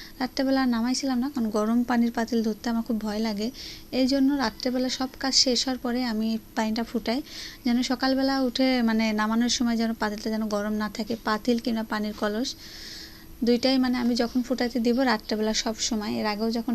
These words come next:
ঢাকাতে ছিলাম তখনও সেম কাজটাই করছি। শহরের জীবন যেন একটু ব্যস্তময় কেমন যেন, মানে ছোট থেকে বড় সবাই খুবই ব্যস্ত। আর গ্রামে তো বাচ্চারা অনেক খেলাধুলা করে, যেমন আমি তো গ্রামেরই মানুষ,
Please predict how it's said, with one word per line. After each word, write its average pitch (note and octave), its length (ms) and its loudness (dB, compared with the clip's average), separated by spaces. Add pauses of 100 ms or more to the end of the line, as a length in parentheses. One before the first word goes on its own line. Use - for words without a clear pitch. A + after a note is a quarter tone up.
ঢাকাতে A3 340 -4
ছিলাম A3+ 160 -2 (100)
তখনও G#3+ 300 -4 (100)
সেম G#3+ 220 -2
কাজটাই A3 360 -4
করছি। G#3+ 280 -4 (880)
শহরের E4+ 340 4
জীবন E4+ 240 4
যেন D#4+ 180 6
একটু D4+ 180 0
ব্যস্তময় A#3 560 2
কেমন G#3+ 200 2 (120)
যেন, G#3+ 160 0 (200)
মানে A3 160 0 (420)
ছোট D#4 160 0 (120)
থেকে D4 160 2 (120)
বড় A#3 160 4 (140)
সবাই C4 280 2 (220)
খুবই D#4 300 2
ব্যস্ত। A3 300 2 (880)
আর B3+ 80 2 (100)
গ্রামে C#4+ 400 6
তো D4 60 4 (140)
বাচ্চারা B3 380 2
অনেক A#3+ 200 2
খেলাধুলা A#3 480 2
করে, A3+ 160 2 (100)
যেমন A3 180 0 (100)
আমি A3 200 0
তো B3 120 4
গ্রামেরই A3 540 0
মানুষ, G#3+ 200 -4